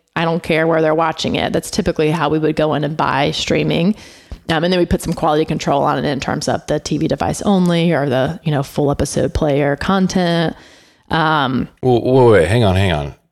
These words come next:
Speaker 2: Let's unpack that a little bit more. So it sounds like one of the major benefits of buying stream t-, streaming T V is I can go target an audience based on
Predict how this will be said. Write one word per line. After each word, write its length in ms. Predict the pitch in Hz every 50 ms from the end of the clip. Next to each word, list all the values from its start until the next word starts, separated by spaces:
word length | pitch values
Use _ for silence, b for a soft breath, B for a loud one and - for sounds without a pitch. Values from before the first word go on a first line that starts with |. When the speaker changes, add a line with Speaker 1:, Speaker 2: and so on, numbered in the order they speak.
| _ _ _ _ _
Speaker 2:
Let's 440 | - - 60 58 - 127 127 131 -
unpack 400 | 139 113 98 - 107 87 - -
that 160 | 98 101 110
a 40 | 98
little 220 | 82 80 76 73 73
bit 140 | 80 71
more. 320 | 80 78 73 76 73 76 73
So 580 | - - - 98 90 82 80 80 80 - - _ _ _ _ _ _ _ _ _ _ _ _ -
it 100 | 98 -
sounds 240 | - 120 117 117 107
like 120 | 110 95
one 180 | 90 98 104 98
of 60 | 90
the 60 | 87
major 360 | 87 90 95 95 90 90 87
benefits 760 | 76 - 98 101 107 117 104 - - 85 78 78 76 - - -
of 520 | - 90 85 80 78 78 76 73 - - b b b b b b _
buying 280 | - 78 80 90 87 82
stream 320 | - - 87 85 82 80
t-, 220 | 76 - - - - _
streaming 420 | - - - 113 107 98 95 85 80
T 180 | - 95 90
V 460 | 82 82 85 82 80 80 76 76 - -
is 480 | - 92 87 85 82 82 82 78 - - - _ _ _ _ _ _ _ _
I 100 | 90 90
can 140 | - 104 95
go 160 | 101 92 82
target 560 | - - - - 110 107 101 87 95 90 85
an 160 | 87 85 78 -
audience 640 | - 104 110 110 104 98 90 82 80 80 76 - -
based 460 | - - - 87 85 80 - - -
on 460 | 87 82 80 80 80 80 80 78 76